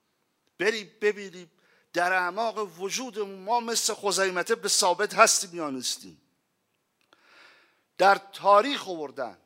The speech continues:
پیغمبر با یه مرد عربی در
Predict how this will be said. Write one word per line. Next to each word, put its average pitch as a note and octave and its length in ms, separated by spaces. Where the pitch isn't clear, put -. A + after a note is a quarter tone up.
پیغمبر F#3 880
با F3 220
یه A3 140
مرد G#3+ 500
عربی G3 600
در E3 460